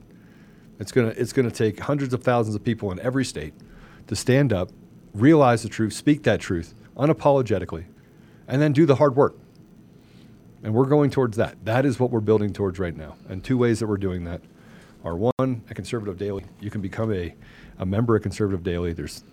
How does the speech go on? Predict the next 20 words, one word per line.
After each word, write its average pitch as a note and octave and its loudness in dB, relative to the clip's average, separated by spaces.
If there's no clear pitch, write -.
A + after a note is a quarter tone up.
several A#2 0
different G#2 -4
levels G2 -4
from D#2+ -10
advocate G#2 -2
all A2 0
the A#2 0
way G2+ 2
up F#2 -6
to - -14
founder. F#2+ -6
At G2 -12
ten B2 0
dollars G#2+ 2
a G#2 -4
month, F#2+ -4
you G2 -10
can F#2 -8
support D2 -12
us. - -18